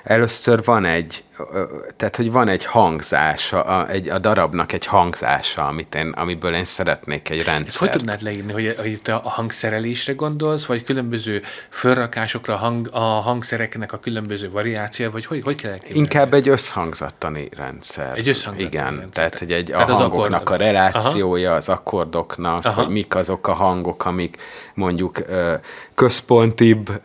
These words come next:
Speaker 1: funkciót töltenek be a darabba, mik azok, amik mondjuk perifériább, periférikusabb helyen vannak a darabba, mondjuk hogyan lehet ezt akár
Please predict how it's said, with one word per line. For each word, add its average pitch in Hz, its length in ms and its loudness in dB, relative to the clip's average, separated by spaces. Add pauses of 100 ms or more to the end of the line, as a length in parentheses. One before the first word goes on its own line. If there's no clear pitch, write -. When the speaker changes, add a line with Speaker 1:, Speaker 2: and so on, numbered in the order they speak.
Speaker 1:
funkciót 113 680 4
töltenek 107 580 4
be 101 120 4
a 98 60 4
darabba, 98 420 2
mik 101 260 0
azok, 95 280 -4
amik 87 260 -4
mondjuk 82 320 -6
perifériább, 104 1200 2 (760)
periférikusabb 104 1000 -2
helyen 104 460 2
vannak 98 400 0
a 104 60 -4
darabba, 98 640 2 (280)
mondjuk 101 240 0
hogyan 110 320 6
lehet 101 240 4
ezt 98 200 0
akár 95 420 2